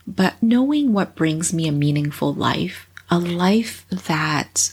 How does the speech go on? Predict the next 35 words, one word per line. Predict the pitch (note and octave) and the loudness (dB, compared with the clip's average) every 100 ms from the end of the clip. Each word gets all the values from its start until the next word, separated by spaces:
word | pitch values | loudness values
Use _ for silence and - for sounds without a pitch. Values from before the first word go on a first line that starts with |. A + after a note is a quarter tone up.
| - | -4
I | C#3+ D3+ E3 | -2 -2 -2
will | F3 D#3 D3 D3 C#3+ - | -2 -2 -2 -2 -6 -8
smile | - - - - C#3+ C#3+ D#3 E3 F3 | 0 2 2 0 -2 -2 0 0 -2
brightly | F#3 D3 C3+ D#3 - F3+ F3+ | -4 0 2 2 2 0 0
about | F#3 E3+ F#3 G#3 | -2 -2 -2 -4
when | - D#3+ | -6 -4
reflecting | C#3+ D3 - - B2 - F#3 G#3 B3 - - - | -4 -6 -4 -2 -2 0 0 2 0 -4 -14 -2
back | - - - | 0 0 0
on | A3 | 2
my | A3 A#3 | 2 2
life, | A#3+ A#3 B3+ C4 - _ _ _ _ _ _ _ | 0 0 0 -4 -10 _ _ _ _ _ _ _
when | - D#3 D3 - | -4 -2 0 0
I | C#3 E3+ | 0 2
am | G#3 | 0
at | G#3+ | 0
the | - | 0
end | G#3+ G#3+ | 0 0
of | A3 | -2
my | A3 | -2
life, | A3+ A#3 A#3 _ - - _ - - | -2 -4 -6 _ -20 -20 _ -20 -10
it | A3+ | -4
just | - C#4+ | 0 0
gives | - D4+ D#4 | 0 0 0
me | E4 | 0
so | - - G#3 | 2 2 2
much | G#3+ A3 - | 2 0 -4
freedom | - - F3+ G3+ E3+ - - G#3+ | -8 -4 0 2 0 -2 -6 -6
and | F3 F3 | -4 -2
gives | G#3 - | -2 0
me | B3 | 0
the | A#3 | -2
courage | - - F#3 E3 F#3+ - | -4 -4 0 0 -2 -4
to | - | -6
pursue | D3 E3 D#3 - - - B3 C4 | -6 -6 0 0 0 -2 -2 -2
that, | D3+ - - - - | -2 -4 -6 -14 -20